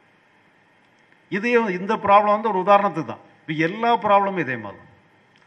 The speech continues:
நாம வந்து திங்கிங்கா, தாட்டை வந்து திங்கிங்கா மாத்திக்கிட்டே இருக்கோம். ஏதோ ஒரு வகையில நம்ம contribute பண்ணிடுறோம். நாம contribute பண்றதுனால அந்த problem வந்து aggravate ஆயிருது. அப்படி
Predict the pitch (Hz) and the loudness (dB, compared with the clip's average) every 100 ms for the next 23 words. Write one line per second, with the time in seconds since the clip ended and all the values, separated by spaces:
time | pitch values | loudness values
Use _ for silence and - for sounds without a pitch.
0 | _ _ _ _ _ _ _ _ _ 151 | _ _ _ _ _ _ _ _ _ -2
1 | 208 208 196 208 196 196 - - 226 233 | 0 0 0 -2 -4 -4 -10 -10 -8 -8
2 | 226 220 202 - 170 214 226 202 202 - | -8 -6 -6 -2 0 0 0 -4 -4 -8
3 | 180 185 180 170 143 139 131 120 104 - | -6 -6 -6 -6 -6 -6 -8 -10 -12 -14
4 | - _ _ _ _ 147 160 240 220 202 | -20 _ _ _ _ -6 2 4 4 -2
5 | 208 190 - 147 147 139 127 110 92 95 | -4 -4 -2 -2 -2 -8 -12 -16 -18 -20
6 | - _ - _ _ _ 139 165 175 - | -20 _ -20 _ _ _ -4 -2 -2 -2
7 | 170 226 233 220 226 - 180 190 196 175 | 0 0 -2 -4 -8 -6 -6 -4 -2 -2
8 | 156 165 139 139 - - - 151 170 165 | -2 -2 -2 -4 -14 -20 -10 -8 -6 0
9 | 208 214 175 175 151 156 151 135 113 95 | 0 2 -2 0 -2 -2 -4 -4 -8 -12
10 | 87 _ _ _ _ _ _ - | -18 _ _ _ _ _ _ -10